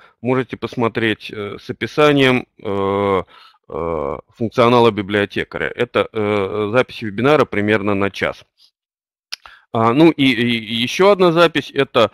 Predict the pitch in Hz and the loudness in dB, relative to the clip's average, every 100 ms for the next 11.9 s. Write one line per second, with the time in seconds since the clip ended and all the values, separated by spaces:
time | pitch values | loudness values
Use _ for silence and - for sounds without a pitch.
0 | - - 113 113 123 - 143 110 104 101 | -4 -14 -4 -2 -2 4 4 4 2 -2
1 | 98 110 107 101 104 101 107 98 92 - | -4 -4 0 0 -2 -2 0 2 0 -2
2 | 110 - - 101 95 104 107 - 113 107 | -4 -4 0 2 2 0 -6 -6 -2 0
3 | 107 104 101 - 117 104 - 107 113 117 | 0 0 -2 -2 0 0 -2 -4 2 2
4 | - 101 98 98 117 101 95 95 113 104 | 2 -4 -2 -2 -2 -2 -4 -10 -8 0
5 | 117 131 - 190 175 131 - 104 120 107 | 0 -2 0 0 0 -4 -2 -6 -4 -2
6 | - - - - 101 - 110 113 - 135 | -2 -4 -20 -6 -4 -4 2 2 4 0
7 | 120 - 101 98 101 92 92 90 110 123 | 0 0 0 0 -2 -6 -8 -8 -4 -4
8 | - 180 165 - _ - - - - - | 2 2 2 -2 _ -20 -20 -20 -20 -20
9 | - 117 120 120 120 117 117 113 113 113 | -6 0 4 6 6 6 6 6 6 6
10 | 110 107 104 101 98 - 55 - 55 60 | 6 4 2 -2 -4 -10 -18 -16 -12 -10
11 | 101 104 131 123 117 98 90 73 50 | -6 0 2 2 2 0 0 -6 -8